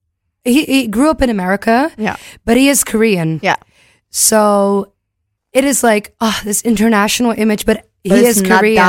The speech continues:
Speaker 2: that interna-, like, it's not fully, yeah.
Speaker 1: It's not fully international, and it's
Speaker 2: Yeah.
Speaker 1: to the benefit, like, 'cause he will appeal to Korean audiences, and he will appeal to global audiences because he
Speaker 2: Yeah.
Speaker 1: has, he's, like, fluent in English as well, but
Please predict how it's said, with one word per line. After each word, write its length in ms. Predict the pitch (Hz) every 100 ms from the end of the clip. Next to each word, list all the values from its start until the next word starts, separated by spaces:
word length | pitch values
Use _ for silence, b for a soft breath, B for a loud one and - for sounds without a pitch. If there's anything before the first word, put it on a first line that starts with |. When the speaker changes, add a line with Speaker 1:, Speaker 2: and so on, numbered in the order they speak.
| 180
Speaker 2:
that 60 | 196
interna-, 380 | 180 180 170 165
like, 180 | 175
it's 160 | 202 -
not 320 | 185 185 -
fully, 680 | - - 190 180 165 156 147
yeah. 160 | 160 160 - _
Speaker 1:
It's 260 | 294 233 -
not 260 | 254 -
fully 440 | - - 311 277 247
international, 800 | 240 240 233 202 202 - 226 214
and 160 | 156 247
it's 80 | 185
Speaker 2:
Yeah. 220 | 170 156
Speaker 1:
to 180 | 156 -
the 80 | 254
benefit, 480 | 214 226 - 226 208
like, 320 | 196 196 - b b
'cause 200 | - 240
he 180 | - 247
will 280 | 220 254 220
appeal 460 | 208 - 233 196 170 -
to 240 | - 196
Korean 420 | 170 - 196 202 190
audiences, 560 | 175 180 196 208 -
and 160 | - 233
he 60 |
will 240 | 262 247 233
appeal 320 | 226 220 196 - -
to 160 | 202 196 _ -
global 340 | 202 285 277
audiences 600 | 226 180 175 175 180 196
because 260 | 180 185 202
he 120 | 196
Speaker 2:
Yeah. 220 | 180 175
Speaker 1:
has, 220 | 170 175 - B B B
he's, 160 | 226
like, 160 | 190 185
fluent 360 | - 247 214 185
in 80 | 185
English 520 | 208 180 170 185 - b b b -
as 140 | 185
well, 420 | 208 220 185 180 180
but 320 | 202 180